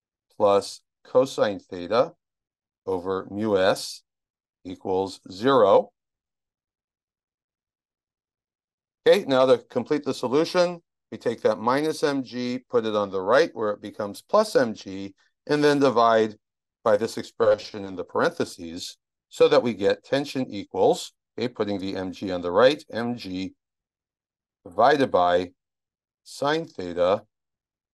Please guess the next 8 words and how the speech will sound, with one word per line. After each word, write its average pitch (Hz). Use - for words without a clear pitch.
plus 98
cosine 113
theta 87
over 98
mu 92
S. 85
So 117
notice 143